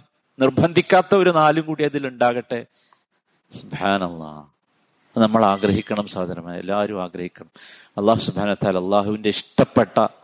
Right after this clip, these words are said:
അടിമകളായി ജീവിക്കാൻ നമുക്കൊക്കെ തൗഫീഖ് നൽകുമാറാകട്ടെ.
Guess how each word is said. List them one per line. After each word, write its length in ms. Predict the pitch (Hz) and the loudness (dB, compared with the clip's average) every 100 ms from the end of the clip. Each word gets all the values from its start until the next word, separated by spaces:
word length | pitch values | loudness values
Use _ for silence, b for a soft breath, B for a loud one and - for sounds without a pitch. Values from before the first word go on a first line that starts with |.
| b _ | b _
അടിമകളായി 680 | 107 107 139 147 135 117 110 | 0 2 2 4 4 2 0
ജീവിക്കാൻ 500 | 98 101 101 104 101 B B B 107 | -4 -6 -6 -6 -8 B B B -6
നമുക്കൊക്കെ 520 | 104 - 104 - 123 | -4 -2 -2 0 2
തൗഫീഖ് 460 | 113 98 131 - 104 | 2 2 -2 -4 -8
നൽകുമാറാകട്ടെ. 800 | 92 92 92 87 82 90 - | -6 -2 0 0 -2 -4 -6